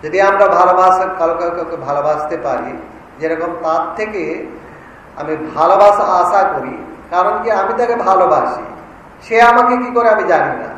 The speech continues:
আমি যদি ভালোবাসতে পারি তাকে, সেও আমাকে প্রতিদানে ভালোবাসবে। এটাই হচ্ছে বাস্তব, এটাই হচ্ছে সত্য। ভগবানও সেই রকম বলছেন, যদি আমি ভক্ত হতে পারি, সাথে সাথে ভগবানের এটা কর্তব্য,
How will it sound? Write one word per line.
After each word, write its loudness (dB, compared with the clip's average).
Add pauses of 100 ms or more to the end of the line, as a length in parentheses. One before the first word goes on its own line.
(320)
আমি -6
যদি -10
ভালোবাসতে 0
পারি -4
তাকে, -8 (640)
সেও 4
আমাকে 2
প্রতিদানে -2 (120)
ভালোবাসবে। 0 (100)
এটাই 0
হচ্ছে -6
বাস্তব, -2 (200)
এটাই -8
হচ্ছে -12
সত্য। -12 (800)
ভগবানও 4
সেই 0
রকম -6
বলছেন, -2
যদি -4
আমি -4
ভক্ত -4
হতে 0
পারি, -4 (400)
সাথে 4
সাথে 0
ভগবানের 4
এটা 6
কর্তব্য, 0